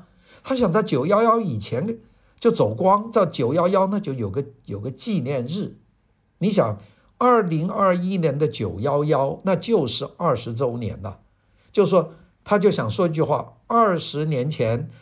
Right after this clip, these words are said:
恐怖主义分子打了美国，二十年以后，我们把恐怖主义分子灭了，我们现在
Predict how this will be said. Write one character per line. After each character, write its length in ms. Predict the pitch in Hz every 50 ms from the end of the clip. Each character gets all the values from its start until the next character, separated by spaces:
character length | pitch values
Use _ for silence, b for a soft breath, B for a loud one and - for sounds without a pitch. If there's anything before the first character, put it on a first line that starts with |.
| b b b b b
恐 200 | - - 160 165
怖 100 | 180 247
主 160 | - - 135
义 120 | 139 165 175
分 120 | 170 156 135
子 120 | 135 143
打 160 | 127 110 92
了 100 | 104 123
美 160 | 123 113 98
国， 460 | 92 - 104 107 113 123 - - - _ _
二 380 | - 247 254 254 233 208 190 170
十 560 | 160 - - - - 139 139 147 156 165 165
年 280 | 160 160 135 131 170 175
以 60 | 127
后， 220 | 123 165 143 127 - -
我 100 | 135 127
们 140 | 139 185 180
把 160 | - 127 151
恐 220 | 156 - 117 110
怖 100 | 120 185
主 160 | 185 - 117
义 240 | 107 107 143 156 - -
分 220 | - - 214 165
子 140 | - - -
灭 240 | 120 160 233 240 185
了， 160 | 131 110 - b b b b b b b b
我 140 | 120 131 131
们 80 | 156
现 200 | 170 - 175 139
在 260 | 135 131 120 - -